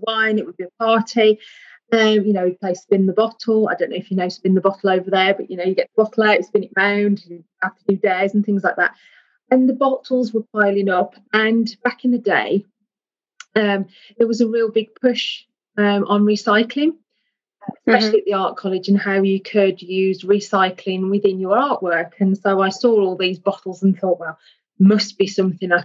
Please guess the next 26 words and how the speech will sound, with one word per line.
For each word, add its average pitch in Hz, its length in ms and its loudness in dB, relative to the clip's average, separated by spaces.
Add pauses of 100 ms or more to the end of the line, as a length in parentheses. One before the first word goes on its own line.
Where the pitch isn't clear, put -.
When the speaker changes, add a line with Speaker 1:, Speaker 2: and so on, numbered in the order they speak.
Speaker 1:
can 185 120 -4
do 175 180 0
with 170 140 -6
these." 302 440 0 (220)
So 240 120 2 (300)
I 214 320 0 (100)
took - 320 -4 (500)
a 202 40 0
lot 196 140 0
of 180 80 -12
the 202 60 -10
bottles 196 420 -8
away, 175 520 -4
and, 185 460 -2 (100)
um, 190 300 -6
I 196 80 -2
was 220 180 0
in 226 80 0
the 226 60 -4
ceramic 220 440 0
department. 262 540 -2
I 240 60 0
was 220 160 0
really 226 260 0
interested 202 680 -4
in 196 400 -4